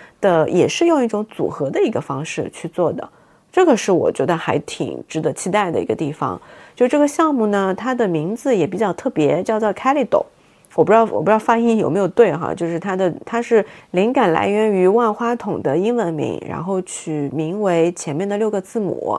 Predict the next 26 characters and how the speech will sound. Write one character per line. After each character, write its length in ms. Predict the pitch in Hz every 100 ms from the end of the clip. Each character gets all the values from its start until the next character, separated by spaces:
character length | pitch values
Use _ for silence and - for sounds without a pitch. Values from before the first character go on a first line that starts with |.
| - - - - _
其 160 | - 214
实 100 | 247
就 200 | 269 262
是 160 | 233
想 260 | 220 - -
要 80 | 160
让 240 | 202 202
年 180 | 170 165
轻 160 | - 226
人 160 | 208
进 160 | 202 220
来 140 | 190
玩 240 | 180 135 165
的 100 | 220
时 140 | 190
候 240 | 175 165
有 180 | 147 98
这 120 | 113
种 160 | 175 143
看 180 | - 247
万 160 | 247
花 160 | 247 330
筒 240 | - -
的 100 | - 165
那 140 | 175
种， 220 | 143 92